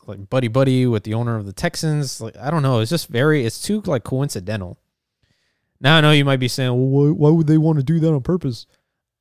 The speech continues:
Uh, I don't know. I mean, if you, if you dig into, like, conspiracies or whatever, um, maybe if they put stuff like this out there, nobody would want, would want to trade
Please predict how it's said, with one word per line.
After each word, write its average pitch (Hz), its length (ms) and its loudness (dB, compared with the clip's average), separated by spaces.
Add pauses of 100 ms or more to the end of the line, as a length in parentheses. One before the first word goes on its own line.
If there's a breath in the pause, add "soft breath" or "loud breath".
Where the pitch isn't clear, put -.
(220)
Uh, 117 360 -2 (300)
I 131 140 -2
don't 123 100 2
know. 113 220 2
I 113 100 -2
mean, 117 180 -2
if - 120 -6
you, 120 100 -4 (140)
if 110 160 -8
you 113 80 -6
dig 117 220 -2
into, 113 240 -8
like, 98 160 -8
conspiracies 110 680 -8
or 98 100 -10
whatever, 104 520 -6 (1300)
um, 104 400 -2 (1900)
maybe 117 300 0
if 110 80 0
they 131 100 0
put 123 260 -2
stuff - 300 -2
like 120 160 0
this 120 200 0
out 120 160 0
there, 131 120 2
nobody 117 280 0
would 117 160 0
want, 120 180 -6
would 110 180 -6
want 117 300 -2
to 120 100 -6
trade 101 420 -4